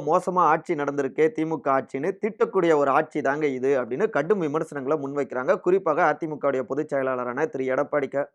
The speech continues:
பழனிசாமி மற்றும் பாஜக உள்ளிட்ட எதிர்க்கட்சியினர். முக்கியமாக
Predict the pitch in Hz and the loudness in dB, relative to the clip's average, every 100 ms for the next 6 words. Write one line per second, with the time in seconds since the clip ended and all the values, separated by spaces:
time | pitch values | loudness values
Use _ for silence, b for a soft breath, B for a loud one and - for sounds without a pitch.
0 | - 139 160 143 127 127 233 160 156 170 | -4 -2 -2 -2 -6 -4 -4 -4 -4 0
1 | 135 135 131 135 151 _ - 131 113 190 | 0 0 -2 -4 -6 _ -4 -2 0 2
2 | 185 131 123 123 117 139 143 120 127 123 | 2 2 0 -2 0 0 0 -4 -6 -4
3 | 123 185 B B 165 196 254 233 156 135 | 0 0 B B 0 0 2 0 2 2
4 | 139 156 | 2 0